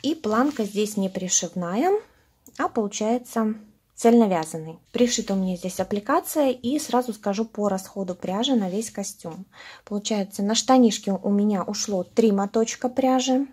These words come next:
два моточка розовой пряжи у меня ушло на кофточку и полтора белой. Этот костюмчик у меня вышел где-то на шесть-девять месяцев.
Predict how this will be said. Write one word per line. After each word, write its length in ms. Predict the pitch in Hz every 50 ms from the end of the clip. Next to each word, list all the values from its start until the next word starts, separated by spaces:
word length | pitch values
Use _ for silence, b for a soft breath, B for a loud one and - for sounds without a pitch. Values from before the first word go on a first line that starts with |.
| _ _ _ _ -
два 300 | 190 190 202 233 240 226
моточка 580 | 208 202 202 - 214 208 208 - - - 202
розовой 380 | 202 202 190 - 196 180 190 190
пряжи 460 | 190 202 202 190 190 180 170 180 180 -
у 40 | 190
меня 300 | 190 185 185 190 185 175
ушло 560 | - - 196 185 - - - 190 180 170 170 180 190 - - -
на 180 | 196 185 180 180
кофточку 600 | - - 175 170 - - 269 - - - - 311
и 220 | - - 226 247
полтора 480 | 240 - 196 185 190 190 180 190 202 202
белой. 440 | 180 175 170 165 160 160 165 180 - _ _ - -
Этот 260 | 233 233 240 214 -
костюмчик 540 | - 202 202 - - 302 359 349 262 - -
у 20 |
меня 300 | 220 208 202 202 208 233
вышел 380 | 214 180 214 233 - - 226 208
где-то 380 | 175 170 - 196 202 - 220
на 140 | 190 175 170
шесть-девять 1300 | - - - 214 233 233 - - - - - - _ - - 196 190 196 208 190 190 190 180 185 185 -
месяцев. 520 | 180 165 160 - - - - - 170 -